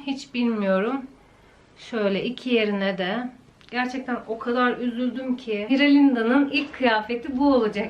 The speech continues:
inşallah. Üzerine görmek de nasip olur. Şimdi gelelim yedek kıyafetlerimize.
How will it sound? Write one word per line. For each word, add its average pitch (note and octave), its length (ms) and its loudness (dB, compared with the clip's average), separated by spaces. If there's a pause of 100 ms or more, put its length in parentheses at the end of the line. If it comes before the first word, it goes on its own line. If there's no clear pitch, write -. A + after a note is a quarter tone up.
inşallah. A#3 760 -2
Üzerine B3+ 400 2
görmek B3 560 2
de C#4+ 180 6
nasip B3+ 340 -2 (120)
olur. C4 180 0 (180)
Şimdi D#4 400 0
gelelim D4 460 4
yedek C#4+ 420 0
kıyafetlerimize. F#3+ 1200 -2